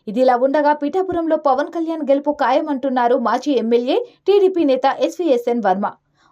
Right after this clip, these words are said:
ఓ ఛానల్కు ఇచ్చిన ఇంటర్వ్యూలో ఆయన మాట్లాడుతూ పవన్ గెలుస్తారని, తన యావదాస్తిని పందెం కాస్తానని, డౌట్ ఉంటే ఎవరైనా కాగితాలు తీసుకురావచ్చని వర్మ సవాల్ విసిరారు.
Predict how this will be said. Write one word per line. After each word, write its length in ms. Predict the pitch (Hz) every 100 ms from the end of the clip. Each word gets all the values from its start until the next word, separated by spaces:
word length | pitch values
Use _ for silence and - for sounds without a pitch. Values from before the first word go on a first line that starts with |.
| -
ఓ 60 |
ఛానల్కు 520 | 202 285 262 349 330 339
ఇచ్చిన 300 | 311 320 311 262
ఇంటర్వ్యూలో 500 | 277 320 294 294 285
ఆయన 200 | 262 262
మాట్లాడుతూ 600 | 247 254 294 269 277 359 480 - _ 349
పవన్ 260 | 339 415
గెలుస్తారని, 640 | 285 302 381 370 349 330 427 - _
తన 120 | 294 302
యావదాస్తిని 720 | 277 269 392 359 339 339 302
పందెం 360 | 302 240 247 277
కాస్తానని, 600 | 254 262 - 302 269 349 - - -
డౌట్ 300 | 233 277 330
ఉంటే 220 | 302 285 269 214
ఎవరైనా 400 | 262 302 311 269
కాగితాలు 520 | 247 254 330 311 277
తీసుకురావచ్చని 920 | 247 269 - 254 214 240 240 233 247
వర్మ 320 | 214 226 226
సవాల్ 380 | 240 185 220 233
విసిరారు. 420 | 202 208 208